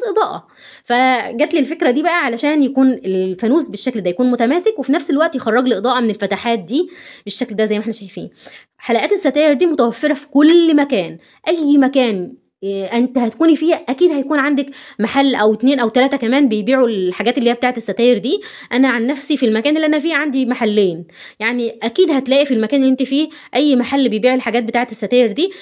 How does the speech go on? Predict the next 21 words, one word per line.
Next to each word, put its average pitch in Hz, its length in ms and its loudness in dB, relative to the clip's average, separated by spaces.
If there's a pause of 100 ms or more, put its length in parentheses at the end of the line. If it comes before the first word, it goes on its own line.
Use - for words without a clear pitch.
(160)
هتروحي 381 220 0
تقولي 311 180 -2
له 320 80 2
عايزه 311 200 0
حلقات 294 460 0
ستاير 285 440 0
دي 254 120 -2
قطرها 277 420 2
بيكون 269 380 2
تلاتة 277 320 2
وستة 262 320 -2
من 233 100 0
عشرة 262 340 -4 (280)
سنتي، 240 380 -14
هتحتاجي 285 440 0
للمقاس 240 340 2
الكبير 269 340 2
ده 311 180 0
واحد 320 220 -2
وعشرين 247 440 -2
حلقه، 220 300 -8